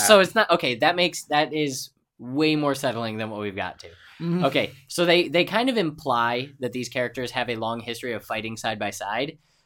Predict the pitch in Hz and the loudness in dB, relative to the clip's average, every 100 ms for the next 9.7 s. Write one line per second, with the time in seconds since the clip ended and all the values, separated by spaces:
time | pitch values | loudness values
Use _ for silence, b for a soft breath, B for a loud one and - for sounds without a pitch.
0 | _ _ - 110 120 135 127 127 123 120 | _ _ -12 -10 -6 -2 0 0 0 -2
1 | 104 135 123 113 - - 151 120 175 180 | 0 2 4 2 -2 -6 -4 0 2 2
2 | 220 165 170 165 B 147 165 196 107 107 | 0 0 -2 -4 B -2 2 4 6 4
3 | 143 120 127 - 143 135 123 - 143 156 | 2 -2 -8 -6 -8 -6 -4 2 4 4
4 | 147 143 135 127 110 107 160 127 95 95 | 2 0 0 0 -2 -6 -8 -8 -10 -10
5 | 110 _ _ _ _ - 165 156 131 160 | -12 _ _ _ _ -6 -2 0 0 4
6 | 170 160 - 147 139 - 156 147 139 131 | 6 6 2 -4 -6 0 0 0 -2 -4
7 | 127 110 92 85 - 131 131 123 123 147 | -4 -6 -10 -12 -8 -4 -2 0 0 2
8 | 151 131 120 - 139 139 131 120 120 110 | 4 4 0 -2 0 2 0 -4 -6 -8
9 | - 123 120 107 104 101 | -8 -6 -4 -4 -4 -4